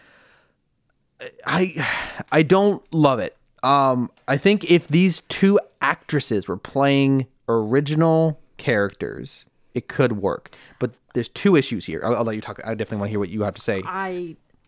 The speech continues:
Speaker 2: I don't know what it was. I thought I liked, <sighs> mm. And maybe it was just in these first two episodes because I thought the first two episodes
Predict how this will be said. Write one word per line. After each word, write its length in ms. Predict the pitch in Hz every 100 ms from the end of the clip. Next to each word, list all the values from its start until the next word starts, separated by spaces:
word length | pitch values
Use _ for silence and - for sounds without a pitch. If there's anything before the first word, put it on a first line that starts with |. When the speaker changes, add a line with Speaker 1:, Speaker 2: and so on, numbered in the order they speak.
| -
Speaker 2:
I 140 | - 302
don't 180 | 453 247
know 120 | 247
what 240 | 185 202
it 180 | 196 -
was. 300 | 160 151 - -
I 100 | 277
thought 480 | 480 480 - - _ _ _ _ _ _ _ -
I 80 | 277
liked, 400 | 220 233 392 - _ _ _
<sighs> 40 | - - - - _ _ _ _ _ _ _ _ _ _ _ _ _ _ _ _ _ _ 226
mm. 380 | 240 220 156 - _ _ _ _ _ _ _ _ _ _ _ _ -
And 120 | 220 233
maybe 240 | 254 339
it 40 | 349
was 80 | 277
just 280 | 208 196
in 60 | 220
these 180 | 208 190
first 280 | - 185 -
two 120 | 175
episodes 460 | 160 175 185 180 165
because 300 | 175 175 160
I 140 | 160
thought 240 | 160 165 -
the 60 |
first 300 | 160 160 143
two 100 | -
episodes 560 | 147 170 - 160 156 -